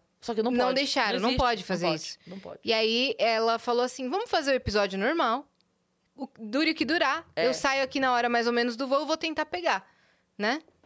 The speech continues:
Speaker 1: E a, só que
Speaker 2: Não
Speaker 1: não pegou.
Speaker 2: conseguiu. <laughs> É. Mas a Fantine, cara, foi um baita episódio. Além dela falar sobre essa nova fase de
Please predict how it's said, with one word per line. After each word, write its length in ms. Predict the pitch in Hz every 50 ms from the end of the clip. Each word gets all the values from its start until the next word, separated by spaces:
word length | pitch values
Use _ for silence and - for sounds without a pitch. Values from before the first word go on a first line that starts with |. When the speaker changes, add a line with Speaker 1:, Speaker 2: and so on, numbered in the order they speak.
| _ -
Speaker 1:
E 120 | 175 185
a, 160 | 180 175 - -
só 120 | - - 226
que 60 | 240
Speaker 2:
Não 120 | 240 226 202
Speaker 1:
não 80 | 202
pegou. 260 | 208 214 202 190 175
Speaker 2:
conseguiu. 140 | 160 160 175 214 -
<laughs> 80 | - 254
É. 200 | 302 214 185 175 - - - - - -
Mas 160 | 240 240 240
a 60 | 262 262
Fantine, 460 | - 320 302 269 - - 311 285 269
cara, 240 | - 269 240 226 220
foi 160 | - 254 247
um 180 | 254 233 165
baita 300 | 214 226 247 277 320 -
episódio. 480 | 330 - - 311 226 233 208 208 196 208
Além 180 | 196 220 247 277
dela 220 | 277 277 269 277
falar 260 | - - 247 226 226
sobre 220 | 214 - 214 208 220
essa 180 | 214 - 226
nova 220 | 208 202 196 196 196
fase 380 | - - 196 190 185 180 190 175
de 160 | 170 170